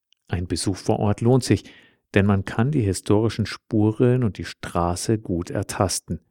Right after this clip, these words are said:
Der Römerweg verlor erst seine Verkehrsfunktion, als Automobile die Fuhrwerke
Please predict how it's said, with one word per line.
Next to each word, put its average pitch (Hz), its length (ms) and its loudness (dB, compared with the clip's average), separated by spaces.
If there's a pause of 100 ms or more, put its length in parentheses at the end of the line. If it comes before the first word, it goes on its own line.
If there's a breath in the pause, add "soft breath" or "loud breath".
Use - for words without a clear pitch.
(600)
Der 90 180 -4
Römerweg 117 420 4
verlor 90 460 2
erst - 420 -2
seine 95 220 -4
Verkehrsfunktion, - 1200 -2 (400)
als 92 220 -4
Automobile 98 840 -2
die 95 160 -6
Fuhrwerke 87 840 -6